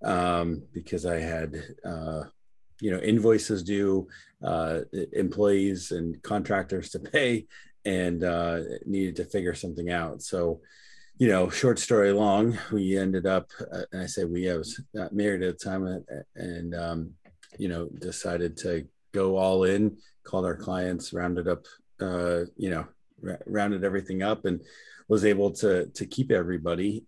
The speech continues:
um, eh, our, the clients I had. And then, um, you know, as a result, uh, started the Abe Lee Group. Um, Abe Lee was the, uh, one of a, a good friend of mine who had passed away several years before.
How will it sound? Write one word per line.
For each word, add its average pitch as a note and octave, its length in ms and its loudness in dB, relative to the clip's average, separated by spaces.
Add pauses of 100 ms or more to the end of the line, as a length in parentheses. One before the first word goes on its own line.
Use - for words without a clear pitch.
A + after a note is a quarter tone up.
um, E2+ 640 -4
eh, F2+ 140 -8 (360)
our, E2+ 520 -10
the - 80 -8
clients F2+ 360 -6
I F2 80 -4
had. F#2 420 0 (440)
And G2 220 2
then, G2+ 280 4
um, G2 420 2 (800)
you A2 100 0
know, G#2 180 2
as G2 200 2
a F#2+ 40 0
result, G2 540 0 (100)
uh, F2+ 340 -4 (100)
started F#2+ 420 0
the F#2+ 80 0
Abe G2 220 4
Lee F#2 100 2
Group. F2 340 -2 (360)
Um, F2 500 -2
Abe G2 220 2
Lee F#2+ 340 2 (300)
was F2 380 2
the, F#2 380 2
uh, F2 360 2 (720)
one G#2+ 300 0
of F#2+ 180 0
a, F2+ 220 0 (360)
a G#2+ 100 -2
good B2 200 4
friend A2 240 4
of F2+ 60 2
mine E2 200 2
who F2+ 140 -2
had E2 180 -2
passed F#2+ 340 -2
away F2 340 2
several E2+ 360 -4
years D#2+ 240 -4
before. A2+ 560 2